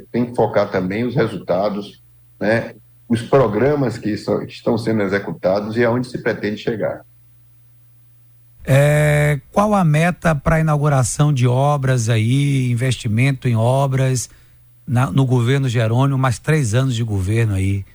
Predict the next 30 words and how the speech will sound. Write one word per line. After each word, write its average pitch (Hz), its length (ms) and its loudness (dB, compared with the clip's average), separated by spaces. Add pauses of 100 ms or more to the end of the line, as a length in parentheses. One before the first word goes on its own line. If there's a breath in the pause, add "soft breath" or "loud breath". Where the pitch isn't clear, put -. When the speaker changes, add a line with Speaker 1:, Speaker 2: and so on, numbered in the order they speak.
(180 soft breath)
Speaker 2:
Qual 175 180 0
a 165 60 2
meta, 123 340 0
meu 107 140 -2
querido 110 240 -2
secretário 107 580 -2
Manuel 107 300 0
Vitório, 113 400 -2
que - 160 -8
tá 147 220 0
aí 127 280 0 (400 loud breath)
na 110 120 2
su-, - 320 -8
na 113 100 0
su-, - 240 -4
no 123 100 4
seu 147 240 2
colo, 123 360 2
aí 113 80 0
na 110 100 0
sua 120 240 -2
mão? 98 300 -2 (1700)
Speaker 1:
Olha, 101 580 2
é, 95 400 -2
são 110 100 -6
muitos 117 300 -4
bilhões 113 480 0
de 120 60 -6
reais, 85 460 -2
viu? 87 220 -12